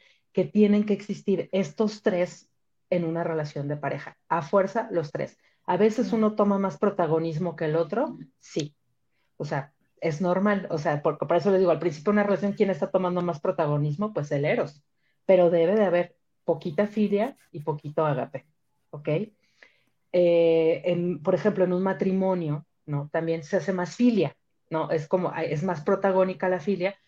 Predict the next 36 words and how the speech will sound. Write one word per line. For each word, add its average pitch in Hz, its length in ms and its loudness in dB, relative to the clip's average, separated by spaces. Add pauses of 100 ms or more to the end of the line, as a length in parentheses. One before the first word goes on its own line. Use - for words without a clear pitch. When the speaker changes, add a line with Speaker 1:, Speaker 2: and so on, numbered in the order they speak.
(340)
Speaker 1:
pero 156 260 4
sigue 185 320 -2
habiendo 156 400 0
eros. 170 440 -2
O 160 80 -10
sea, 151 160 -6
me 160 180 -8
sigues 185 340 -2
gustando, 185 560 -2
me 147 300 -2
sigo 170 300 -4
disfrutando 180 580 -6
mucho 175 580 -4 (240)
nuestra 160 260 -4
vida 156 220 0
sexual, 165 520 -2
me, 156 100 -4
me 147 200 -4
sigues 180 300 -6
encantando, 160 640 -4
me, 143 180 -2
me 147 240 -2
ri-, - 240 -4
o 160 60 -8
sea, 151 180 -4 (160)
es, 147 220 -14
me 160 120 -8
encantas, 165 600 -2
me, 160 120 -8
me 160 200 -6
gustas 185 460 -6
todavía. 143 460 -4 (360)
Esa 170 200 -8
es 165 40 -6
la 180 140 -4
filia, 208 400 -4